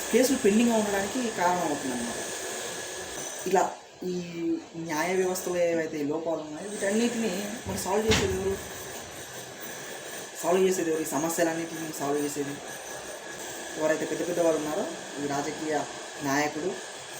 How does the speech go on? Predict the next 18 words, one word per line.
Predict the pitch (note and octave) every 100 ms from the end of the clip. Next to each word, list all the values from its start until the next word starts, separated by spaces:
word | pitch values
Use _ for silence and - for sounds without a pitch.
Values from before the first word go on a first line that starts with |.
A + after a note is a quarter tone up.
| -
ఈ | D3
జ్యుడిషియరీ | C#3+ D3+ E3+ F3 E3
వ్యవస్థలో | D#3 D3+ D3
ఉన్నటువంటి | C#3+ C3+ C3 C#3
పెద్దలు, | C#3 F3+
వీళ్ళందరూ | F#3 E3 F3+ A3 G3+
ఈ | G3+ - F#3+
ఇందులో | G3 G#3 A3
ఉన్నటువంటి | G#3+ G#3 G3 F#3+
సమస్యలను | G3 G#3+ G#3 -
పరిష్కరించారు. | F#3 - F3 D3 - - - D#3
ఏంటి | F3+ F#3+
సమస్యలు, | F#3 E3 F3 E3 D#3+
ఎందుకు | D3+ F3 E3+
ఇన్ని | D#3+
కేసులు | D#3+ D#3 C#3
పెండింగ్లో | D3+ D3 C#3+ B2+
ఉన్నాయి, | C#3+